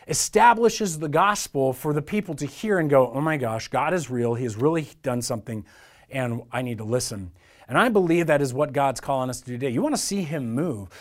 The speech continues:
We need to step out, not just with arguments, not just with truth, but also in prayer and in action, trusting the Spirit of God's gonna work, by praying with our neighbors as we challenged ourselves at the beginning of the year,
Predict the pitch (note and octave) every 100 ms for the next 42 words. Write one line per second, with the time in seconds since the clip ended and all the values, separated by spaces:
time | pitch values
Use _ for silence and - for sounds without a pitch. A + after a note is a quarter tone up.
0 | - - G3+ A#3+ E3+ - E3 D3+ D#3 C3+
1 | - - - E3+ - - G#3+ A3+ G3+ C#3+
2 | A#2 G#2+ G#2 B2+ E3 D3+ G#3+ A3 G3+ A3+
3 | E3 - C3+ B2+ D3+ - D#3 A3 - D3+
4 | A#2+ A#2 - F3 G3+ A3+ A3 - - C3
5 | A#2+ - F3 A3+ A3+ C#3+ B2+ - G3 G3
6 | F#3 C#3+ - G3+ A#3 F#3+ E3 D3 D3+ D3
7 | C#3+ A#3 D3 - _ - - E3+ - G#3+
8 | B3 B3+ G#3+ E3+ D#3+ D#3+ G#3 E3 A#2+ B2
9 | D3+ D3 F3+ F#3+ F#3 F3 D3+ F3+ E3 E3
10 | E3 E3+ F3 E3+ F3 G#3+ F#3 F#2+